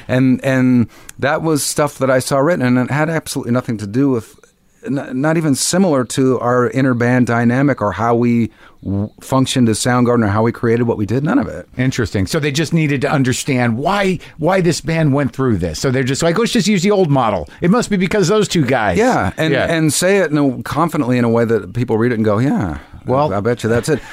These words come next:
Speaker 1: But no, we, we had a meeting, I think, two weeks after we split up where we were just discussing, like, different business stuff we had to deal with, g-, given that we were gonna be defunct.
Speaker 2: Right.
Speaker 1: And I remember everyone seeming relieved and in a good mood, and, and we got along great, and, and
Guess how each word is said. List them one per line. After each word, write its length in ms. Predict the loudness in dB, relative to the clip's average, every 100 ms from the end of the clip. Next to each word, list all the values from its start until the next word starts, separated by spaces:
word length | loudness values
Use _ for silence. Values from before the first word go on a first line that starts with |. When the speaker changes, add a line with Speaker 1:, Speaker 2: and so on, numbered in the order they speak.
| -4
Speaker 1:
But 80 | 0
no, 180 | 2 2
we, 240 | 2 0 -2 -6
we 140 | 0 2
had 120 | 2
a 60 |
meeting, 460 | 4 4 4 2 2
I 80 | 0
think, 200 | -2 -4
two 200 | 0 2
weeks 240 | 2 2
after 200 | -2 0
we 120 | -2
split 240 | -2 0 0
up 160 | 0
where 180 | 0 2
we 120 | 2
were 120 | 2 0
just 220 | -2 -8
discussing, 540 | -6 -2 -2 0 0
like, 240 | 0 -4 -4
different 280 | -4 -4
business 260 | -4 -6 -6
stuff 200 | -6 -4
we 60 | -4
had 100 | -6
to 80 |
deal 240 | -6 -4 -2
with, 340 | -4 -6 -12 -8
g-, 60 | -8 -8 -10
given 260 | -2 0 0
that 100 | 0
we 100 | 0
were 260 | -2 0
gonna 140 | 0 0
be 120 | 0
defunct. 600 | -4 -4 0 0 -2 -8 -6
Speaker 2:
Right. 300 | 0 0 0
Speaker 1:
And 380 | -2 0 0 0 -6 -20 -20 -20 _ -4
I 80 | 0
remember 300 | 2 2 2
everyone 320 | 2 2 0
seeming 320 | 2 2 4
relieved 480 | 2 0 2 0 0
and 120 | -4
in 80 | -4
a 40 |
good 160 | -6 -4
mood, 460 | -2 -2 0 -2 -4
and, 260 | -6 -8
and 360 | -6 -6 -4 -2
we 60 | -2
got 100 | 0
along 220 | 0 -2
great, 340 | -2 -2 0
and, 240 | 0 -2 -4
and 640 | -6 -4 -4 -4 -8 -12